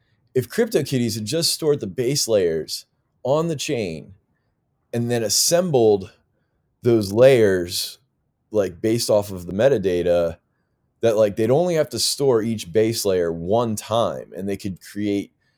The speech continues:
literally tens of thousands, or if not hundreds of thousands of cats using that one image combined with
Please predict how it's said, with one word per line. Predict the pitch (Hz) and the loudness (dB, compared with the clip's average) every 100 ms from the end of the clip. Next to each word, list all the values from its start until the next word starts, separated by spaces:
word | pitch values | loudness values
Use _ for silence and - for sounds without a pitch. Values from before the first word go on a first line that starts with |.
| _ - | _ -6
literally | 113 160 139 110 104 92 | -2 2 4 4 2 0
tens | - - 127 117 107 98 | -6 -6 -4 -2 -4 -6
of | 95 | -8
thousands, | 98 95 98 90 90 85 | -2 0 0 -2 -10 -10
or | 76 76 _ | -14 -18 _
if | 85 - | -20 -10
not | 92 - | -8 -8
hundreds | 143 147 139 101 | -8 -4 -4 -4
of | - | 0
thousands | 101 101 95 92 87 - _ _ _ _ - | 2 4 2 -4 -10 -16 _ _ _ _ -8
of | 92 | -6
cats | - 131 113 92 - 101 | -2 -2 0 -4 -8 -6
using | 101 98 | -6 -4
that | 95 82 - _ | -4 -6 -8 _
one | 101 104 113 | -4 0 2
image | 110 107 92 87 | 2 0 -2 -4
combined | - 98 95 95 92 | -6 -2 0 0 -4
with | 82 - | -8 -14